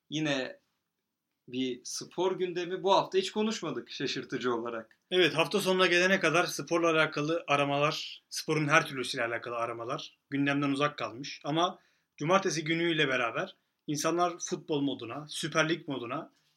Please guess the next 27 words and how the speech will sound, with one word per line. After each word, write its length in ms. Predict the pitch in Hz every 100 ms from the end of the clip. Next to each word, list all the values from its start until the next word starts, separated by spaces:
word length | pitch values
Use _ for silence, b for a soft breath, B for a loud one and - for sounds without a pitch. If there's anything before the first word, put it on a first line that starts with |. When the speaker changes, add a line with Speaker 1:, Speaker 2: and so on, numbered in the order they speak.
| _
Speaker 2:
girmiş 380 | 131 151 175 156
görünüyorlar. 540 | 139 113 107 104 131 - _ -
Speaker 1:
Evet. 500 | 139 131 117 - - _
Speaker 2:
Gündemin 500 | 156 135 175 196 220
birinci 280 | 190 202 214
sırasında 480 | - 170 147 170 196
Galatasaray 580 | 185 185 185 175 180 175
Trabzonspor 560 | 185 165 165 147 170
maçıyla 400 | 156 147 151 151
alakalı 440 | 135 131 135 170 151
beş 200 | 160 160
yüz 120 | 139
binden 240 | 143 139 135
fazla 240 | 131 135
arama 480 | 123 113 117 160 - _ _ -
ki 180 | 165 143
bu 60 |
maç 420 | 151 147 - - _
pazar 280 | 139 131 139
günüydü. 520 | 123 113 104 147 - _ _ _ _ _ _ _
İkinci 280 | - 175 190
sırasında 480 | 156 165 156 170 185
Fenerbahçe 540 | 185 156 185 180 160
Göztepe 360 | 139 139 - 127
maçıyla 380 | 120 - 120 113
alakalı 340 | 113 117 113
yine 360 | 120 123 120